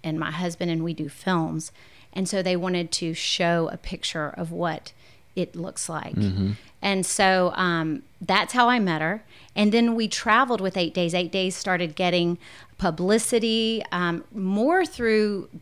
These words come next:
Speaker 1: government and schools and colleges. And so we ended up going to South Africa, the Dominican Republic. It shut down fifty, two standing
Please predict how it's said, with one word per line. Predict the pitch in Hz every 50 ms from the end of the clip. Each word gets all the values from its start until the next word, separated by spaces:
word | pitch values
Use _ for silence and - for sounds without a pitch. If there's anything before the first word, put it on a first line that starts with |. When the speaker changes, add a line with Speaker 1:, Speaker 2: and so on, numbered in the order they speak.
| - -
Speaker 1:
government | - 202 208 214 190 214 233 226 226 220 220 226 226 - - - -
and | 180 175 170 165
schools | - - - - 214 208 214 214 214 208 208 196 -
and | - 175 170 156
colleges. | - - - 196 190 190 196 208 202 185 - 208 202 196 196 196 196 - - - - - - - - - -
And | - - 196 185
so | - - 208 190 185 185 - - - -
we | 202 190 233 262 254 -
ended | 226 220 214 208
up | 202 180 185
going | - 190 185 170
to | 170
South | - - 151 170 -
Africa, | 185 180 190 208 - - 220 208 - - 214 208 202 208 208 202 208 202 160
the | 180 175
Dominican | - 185 180 180 180 185 - - 175 165
Republic. | 160 - - - - 208 208 202 214 208 214 208 - -
It | 180 -
shut | - - - 185 165 -
down | 180 170 160 170 - - - - - - -
fifty, | - 262 254 247 - - 233 233 233 226 -
two | - - - 277 277 277
standing | 269 - - - - 220 208 220 226 214 226 220 226 226 220